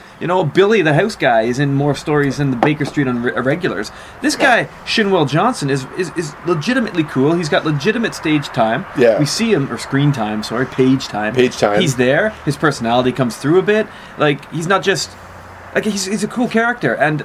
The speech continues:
Speaker 1: of course, I'm sad that he wasn't in earlier stories 'cause he could have been a really cool creating cha-, a recurring guy like X or something, you know, in the
Speaker 2: Yeah,
Speaker 1: X-Files or
Speaker 2: yeah,
Speaker 1: something.
Speaker 2: exactly.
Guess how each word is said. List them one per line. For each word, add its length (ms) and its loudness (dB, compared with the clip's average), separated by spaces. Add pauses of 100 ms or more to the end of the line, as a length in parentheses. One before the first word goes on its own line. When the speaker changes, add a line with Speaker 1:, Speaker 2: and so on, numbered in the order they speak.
Speaker 1:
of 140 -4
course, 220 0
I'm 100 0
sad 380 2
that 180 0 (540)
he 80 2
wasn't 280 2
in 100 2
earlier 300 2
stories 340 0
'cause 160 -4
he 60 -2
could 120 -2
have 80 0
been 120 0
a 40 0
really 200 0
cool 200 -2
creating 440 0
cha-, 200 -4
a 120 0
recurring 600 -4
guy 120 4
like 200 -2
X 320 0
or 60 -16
something, 340 -4
you 60 -2
know, 160 0
in 80 2
the 60 2
Speaker 2:
Yeah, 80 6
Speaker 1:
X-Files 520 0
or 40 4
Speaker 2:
yeah, 120 4
Speaker 1:
something. 440 0
Speaker 2:
exactly. 260 2